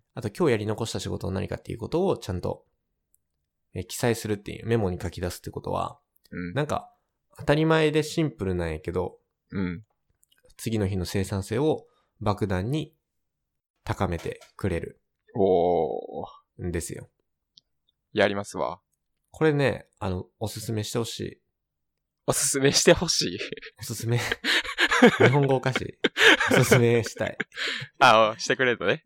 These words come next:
Speaker 1: うん。そうそうそう。あの、これ実は最初からやったわけじゃなくて、おすすめしてほしい。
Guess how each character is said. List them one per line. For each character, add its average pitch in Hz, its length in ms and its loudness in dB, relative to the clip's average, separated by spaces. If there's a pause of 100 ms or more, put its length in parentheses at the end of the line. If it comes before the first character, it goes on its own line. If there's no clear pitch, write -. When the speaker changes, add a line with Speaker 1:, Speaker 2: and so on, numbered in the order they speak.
Speaker 1:
う 110 120 -6
ん。 90 540 2 (160)
そ - 240 -8
う 87 60 -8
そ - 120 -10
う - 40 -2 (140)
そ 90 60 -10
う。 - 60 -10 (300)
あ 95 120 -6
の、 85 540 -6 (100)
こ - 80 -4
れ 143 40 -6
実 151 200 -6
は 135 240 2 (180)
最 - 160 -2
初 190 100 -4
か 196 80 2
ら 127 80 4
や - 40 -2
っ - 40 -2
た - 80 12
わ - 40 8
け - 80 -2
じ - 80 -8
ゃ 92 60 -4
な 90 100 -6
く - 60 -18
て、 - 340 -14 (2000)
お 120 120 -8
す 123 200 -2
す 92 380 -2
め 113 80 2
し - 140 -10
て 117 120 -2
ほ 113 120 0
し 101 260 -10
い。 - 40 -20